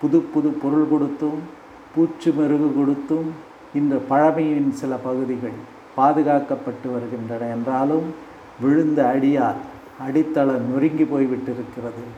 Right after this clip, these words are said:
என்பதனை அறியாதார் இல்லை. எனவேதான் பெரியாருடைய பெரும் பணியை நான் ஒரு தனி மனிதனின் வரலாறு என்றல்ல,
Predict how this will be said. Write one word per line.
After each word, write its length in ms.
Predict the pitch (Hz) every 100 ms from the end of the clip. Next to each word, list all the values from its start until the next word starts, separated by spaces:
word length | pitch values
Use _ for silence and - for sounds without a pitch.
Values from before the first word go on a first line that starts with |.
| - - -
என்பதனை 520 | 127 139 139 127 127
அறியாதார் 680 | 113 120 147 143 131 123 113
இல்லை. 280 | 104 107 107 - - - -
எனவேதான் 640 | 113 123 135 127 117 123 147 - - - - - - - - - - - - -
பெரியாருடைய 680 | 135 147 151 147 139 123 117 110 -
பெரும் 360 | 139 147 147
பணியை 480 | 127 120 139 147 160 165 160 - - - -
நான் 340 | 127 139 139 135
ஒரு 180 | 127 123 117 113 - - -
தனி 320 | 143 143 160 170
மனிதனின் 580 | 160 147 147 139 135 123
வரலாறு 540 | 110 123 147 160 156 151
என்றல்ல, 460 | 135 123 120 120